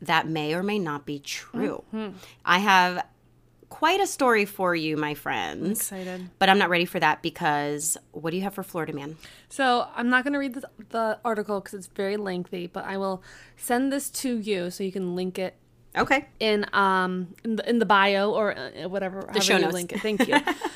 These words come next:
Speaker 2: Uh, Chancey sent me this. Thanks, Chancey.
Speaker 1: Hey, girl.
Speaker 2: And I'm just gonna read the heading, the title.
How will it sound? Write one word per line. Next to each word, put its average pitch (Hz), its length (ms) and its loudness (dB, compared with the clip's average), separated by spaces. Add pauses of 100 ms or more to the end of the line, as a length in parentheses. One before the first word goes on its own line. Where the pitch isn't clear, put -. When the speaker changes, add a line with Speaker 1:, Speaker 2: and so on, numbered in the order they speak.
(260)
Speaker 2:
Uh, 214 160 6
Chancey 359 340 2
sent 262 240 0
me 196 100 -2
this. 180 220 -2
Thanks, 170 260 -8
Chancey. 185 500 -4
Speaker 1:
Hey, 165 120 -8
girl. 165 260 -2 (280)
Speaker 2:
And 214 180 2
I'm 214 60 2
just 208 100 -4
gonna 247 140 2
read 240 120 4
the 240 60 0
heading, 185 420 -4
the 208 100 -8
title. 160 340 -8